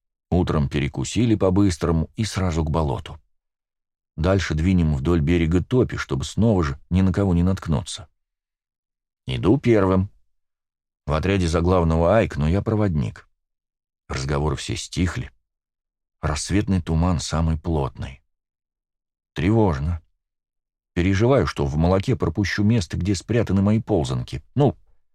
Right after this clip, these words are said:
не мои в смысле, а те, что охотники из могучей кучки наделали. Их там как раз пять штук, на всех хватит.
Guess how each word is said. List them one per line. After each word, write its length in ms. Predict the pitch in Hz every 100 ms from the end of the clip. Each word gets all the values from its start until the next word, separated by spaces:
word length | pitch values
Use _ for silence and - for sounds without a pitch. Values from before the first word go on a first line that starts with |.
| _
не 100 | -
мои 240 | 101 120 175
в 80 | -
смысле, 400 | 87 76 - 78
а 60 |
те, 180 | - 131
что 220 | - 98
охотники 460 | 104 135 101 87 87
из 120 | 87
могучей 460 | 95 113 98 101 95
кучки 340 | 131 101 -
наделали. 540 | 80 95 90 67 - - _ _ _ _ _ _ _ _ -
Их 160 | 82 82
там 180 | 95
как 220 | 87 87 98
раз 220 | 110 -
пять 180 | 80 76
штук, 360 | - 69 - _
на 100 | 80
всех 300 | 82 - 82
хватит. 480 | - 76 65 - -